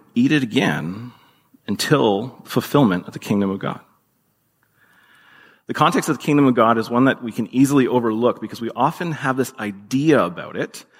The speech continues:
that maybe isn't as close to what the Bible actually says as we think. But the kingdom of God is kind of the theme that runs through all of Scripture. The kingdom of God is this theme that is essential to understand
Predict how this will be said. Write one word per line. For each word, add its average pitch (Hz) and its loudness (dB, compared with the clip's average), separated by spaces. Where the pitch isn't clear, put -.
that 110 0
maybe 147 4
isn't 131 4
as 117 -2
close - -2
to 135 -4
what 113 -6
the 110 -6
Bible 107 0
actually 104 -8
says 107 0
as 90 -14
we 92 -12
think. - -10
But 123 0
the - 2
kingdom 196 4
of 151 0
God 127 4
is 120 -2
kind 127 -2
of 110 0
the 101 -6
theme 120 0
that 117 -4
runs 127 2
through 127 -4
all 135 4
of 113 -4
Scripture. - -14
The 120 -6
kingdom 196 4
of 160 2
God 127 2
is 113 -6
this 113 -8
theme 123 2
that 117 2
is 113 -2
essential 113 -2
to 135 2
understand 117 0